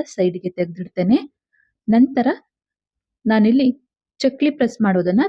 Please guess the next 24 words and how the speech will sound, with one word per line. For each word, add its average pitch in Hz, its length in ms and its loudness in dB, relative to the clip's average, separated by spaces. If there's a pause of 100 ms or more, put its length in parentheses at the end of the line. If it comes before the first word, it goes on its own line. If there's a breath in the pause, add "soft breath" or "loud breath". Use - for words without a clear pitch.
ತಗೊಂಡಿದ್ದೇನೆ. 190 480 0
ಈ 226 200 -4
ರೀತಿ 202 300 0
ಸಣ್ಣ 214 360 2 (240)
ಹೋಲ್ 214 340 2
ಇರುವಂತಹ 180 480 -4 (680)
ಈ 208 80 0
ಚಕ್ಲಿ 208 400 -4
ಪ್ರೆಸ್ 190 320 -4
ಮಾಡೋದನ್ನ 180 400 0 (140)
ತಗೊಂಡಿದ್ದೇನೆ. 180 680 -2 (1080)
ಈ 294 100 4
ಚಕ್ಲಿ 294 420 0
ಮಿಷಿನ್‌ಗೆ 254 440 2
ಸ್ವಲ್ಪ 262 420 0
ಎಣ್ಣೆನ 214 360 2
ಸ್ಪ್ರೆಡ್ 185 420 -6
ಮಾಡಿ 202 220 -2
ಸೈಡ್‌ಗೆ 190 420 -2
ತೆಗ್ದಿಡ್ತೇನೆ. 180 640 -2 (500 soft breath)
ಹಿಟ್ಟನ್ನ 285 500 2
ಮತ್ತೊಮ್ಮೆ 214 540 2
ಈ 196 40 2
ರೀತಿ 190 300 -2